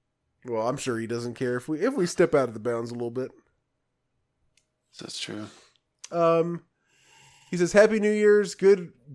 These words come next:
Speaker 1: good riddance to the bad stuff of two thousand eighteen, and here's hoping two thousand nineteen is brighter." Bo. Thank you, Bo. Jay, would you mind reading this one from, uh, our friend Chase, the night cleaner?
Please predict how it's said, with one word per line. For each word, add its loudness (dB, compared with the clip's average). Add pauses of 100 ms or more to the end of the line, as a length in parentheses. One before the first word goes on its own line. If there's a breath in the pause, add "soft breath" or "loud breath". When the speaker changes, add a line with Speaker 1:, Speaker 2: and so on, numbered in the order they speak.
Speaker 1:
good 4 (140)
riddance 2
to -8
the 0
bad 4
stuff -2
of -14
two -6
thousand 2
eighteen, -4
and -4
here's 0
hoping 4
two -8
thousand 2
nineteen -4
is -10
brighter." -12 (680)
Bo. -10 (1800 soft breath)
Thank -8
you, -8
Bo. 8 (880)
Jay, 2
would 4
you -6
mind 4
reading -4
this -4
one -6
from, -6
uh, -8
our -2
friend -6
Chase, -4
the -6
night -4
cleaner? -8